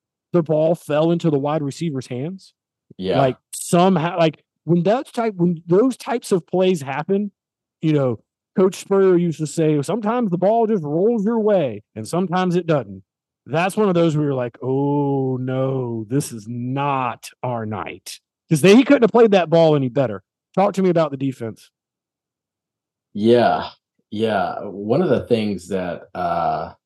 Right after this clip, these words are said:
Speaker 2: that I did notice against Tennessee, and I haven't seen us do, <clears throat> I haven't seen us do this a lot, but, uh, we played Nick Emenuari in that nickel slot a lot. And, you know, he's really a,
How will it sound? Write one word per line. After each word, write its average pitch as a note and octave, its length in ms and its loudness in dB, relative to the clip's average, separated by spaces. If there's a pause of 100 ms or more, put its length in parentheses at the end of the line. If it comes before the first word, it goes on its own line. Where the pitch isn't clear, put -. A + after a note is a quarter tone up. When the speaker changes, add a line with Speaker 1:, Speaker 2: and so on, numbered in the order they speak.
(720)
Speaker 2:
that G2 220 0
I G2 220 2 (180)
did A2 320 2
notice G2 760 -2 (600)
against F#2+ 400 -4
Tennessee, F#2+ 420 -2
and F#2 100 -2
I F#2 80 -4
haven't G#2 360 -4
seen G#2+ 360 -2
us G2+ 200 -6
do, G2+ 680 -2
<clears throat> - 60 -2
I - 300 0 (640)
haven't C3 240 -2
seen A#2+ 180 -2
us F2+ 100 -8
do G2+ 160 -6
this G#2 200 -8
a F#2 40 -8
lot, F2+ 440 -6
but, F2 300 -6 (540)
uh, - 520 0
we A#2+ 140 2
played C3 640 -2
Nick A2 260 -4
Emenuari F#2+ 1000 -4
in G2+ 640 -6
that F2+ 240 -4
nickel F#2 380 -4
slot E2 460 -8
a D#2+ 80 -4
lot. D#2+ 320 -2
And, F2+ 140 -6
you G2+ 80 0
know, F#2+ 180 2
he's C3+ 260 0
really A#2+ 360 2
a, F2+ 180 -2